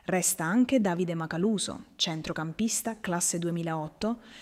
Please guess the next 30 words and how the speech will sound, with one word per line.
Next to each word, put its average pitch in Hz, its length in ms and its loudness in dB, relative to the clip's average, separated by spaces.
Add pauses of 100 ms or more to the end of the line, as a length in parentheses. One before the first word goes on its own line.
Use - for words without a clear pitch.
(160)
reduce 240 560 4
da 190 100 2
un 190 120 2
percorso 196 600 0
formativo 208 840 4
nei 220 120 6
settori 202 580 4
giovanili 208 520 6
professionistici 208 920 4
di 185 140 0
Vis 202 400 4
Pesaro 185 680 0
e 233 120 2
Triestina. - 720 0 (840)
Aggregato 226 540 6
alla 254 140 8
prima 220 240 4
squadra 208 440 4
nella 180 240 2
passata 185 400 2
stagione, 233 680 4
il 208 160 4
giovane 208 320 8
mediano 175 560 2
si - 160 2
è 196 80 0
conquistato 196 560 0
spazio - 500 0
e 160 40 -2
fiducia, 156 540 -4